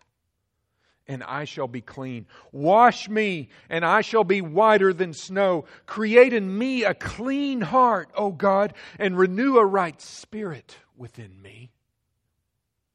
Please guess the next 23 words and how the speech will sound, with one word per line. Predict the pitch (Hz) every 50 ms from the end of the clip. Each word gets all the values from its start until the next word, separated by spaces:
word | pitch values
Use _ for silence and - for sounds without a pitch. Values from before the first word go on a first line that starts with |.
| _ _ _ _ _ _
Because | 104 120 113 104
he | 131 180 196
understood | 185 165 139 117 - - - 170 175 170 143 131 123 123 120 113
that | 120 113 -
he, | - 131 151 143 135 - _ _ _ _ _
for | _ - 113
him | 131 151 160 139
to | 123 104 - _ _ _
rightly | 104 107 127 147 175 208 202 - 185 196 196
worship | 180 151 170 165 156 - 151 139 135 117
God, | 147 135 123 120 120 117
he | 113 - 170 170 147
had | 147 147 143 139 120
to | 135
be | 120 107 117 110 110 104 _ _ _ _ _ _ -
pure. | - - - 185 196 190 170 143 113 92 - - _ _ _ _ _ _ _ _ _ _ _ _ _ _ _ _ _ _ _ _ _ _ _ _ _ _ _ _ _ _ _ _ _
And | 113 117 117
at | 113 -
the | 117
moment, | 110 123 143 160 175 175 160 135 110 - _
he | - 139 156 151
was | 120 110 95 90
defiled | 92 90 92 - _ _ _ _ - 117 123 113 101 95 92 - _ _ _ _